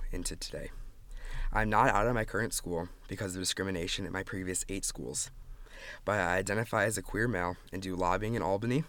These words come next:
I walk in different pride parades. In Syracuse, I walk with the Q Center. And last year, um, I was invited to walk with Marriott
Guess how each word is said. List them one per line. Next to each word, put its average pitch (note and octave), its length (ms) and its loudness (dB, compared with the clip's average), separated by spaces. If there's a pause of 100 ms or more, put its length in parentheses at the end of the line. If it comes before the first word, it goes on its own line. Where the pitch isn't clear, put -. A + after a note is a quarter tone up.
(800)
I F#2 140 0
walk G2+ 400 2
in G2 120 -4
different G2 300 -2
pride G2 260 2
parades. G#2+ 440 0 (160)
In G2 100 -4
Syracuse, G2 540 0
I E2 80 -2
walk F2 240 -2
with F2 100 -8
the F2+ 60 -8
Q - 180 -4
Center. B2+ 340 2 (800)
And G#2 160 -2
last G#2+ 380 2
year, G#2+ 320 0 (260)
um, F2+ 340 -2
I F2 60 -2
was F#2 180 -2
invited F#2+ 540 0 (380)
to G2 280 -2
walk F#2+ 680 2 (100)
with G2 400 -2
Marriott G2+ 500 2